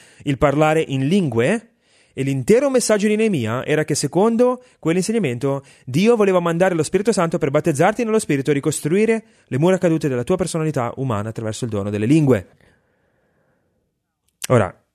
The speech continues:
ehm, vedete, se fate questo con la Bibbia, non potete trarne il significato dal testo, perché è pura fantasia.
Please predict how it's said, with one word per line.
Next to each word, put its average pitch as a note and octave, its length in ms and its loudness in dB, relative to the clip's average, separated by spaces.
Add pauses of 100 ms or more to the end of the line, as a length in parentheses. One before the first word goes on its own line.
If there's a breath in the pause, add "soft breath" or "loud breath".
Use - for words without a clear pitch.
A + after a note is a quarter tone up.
(520)
ehm, F#2+ 580 -8 (1000 loud breath)
vedete, E3+ 420 4 (1300)
se E3 120 2
fate A#3+ 260 4
questo C3+ 640 0
con B2+ 120 -2
la A#2+ 80 2
Bibbia, A2 480 -4 (1700)
non F#3 380 4
potete F3 580 0
trarne F3+ 440 0
il C#3+ 40 -6
significato E3 560 -2
dal E3+ 220 0
testo, A3 540 -2 (320 soft breath)
perché F3+ 260 0
è D#3 160 0
pura F#3 500 0 (140 soft breath)
fantasia. G#3 640 0